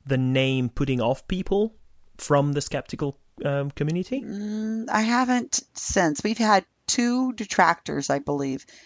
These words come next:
Speaker 2: and they're both gone. They're both people who, um, said a couple things about us. Maybe we re-, wrote a response. They were, looked like they were looking for something to complain about. And since then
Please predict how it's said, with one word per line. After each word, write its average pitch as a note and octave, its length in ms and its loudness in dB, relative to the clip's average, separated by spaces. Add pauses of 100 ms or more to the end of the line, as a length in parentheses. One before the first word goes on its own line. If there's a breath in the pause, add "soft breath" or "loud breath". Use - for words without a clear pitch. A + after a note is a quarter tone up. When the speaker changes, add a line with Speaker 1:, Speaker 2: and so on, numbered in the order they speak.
(200 soft breath)
Speaker 2:
and E3+ 140 2
they're F3 80 4
both G3+ 320 4
gone. C#3+ 440 2 (180)
They're E3 100 -2
both F3+ 320 4 (420 soft breath)
people F3+ 380 -2
who, E3 580 -4 (720 soft breath)
um, D3+ 440 -4
said F3 340 4
a E3 100 2
couple E3 280 0
things E3+ 320 -2
about D#3 300 4
us. D#3 320 0
Maybe D#3+ 300 -4
we D#3 140 -4
re-, D3+ 160 -6 (180)
wrote E3+ 180 2
a E3 40 -4
response. F3 600 0 (120)
They E3 140 2
were, E3+ 180 -2
looked G3 360 2
like G#3+ 160 4
they G3 80 2
were E3+ 140 0
looking F#3 360 0
for E3 120 -4
something D#3 460 -2
to - 120 -6
complain E3 440 -2
about. D3+ 340 4 (480 soft breath)
And E3 260 4
since - 440 2
then D#3+ 440 0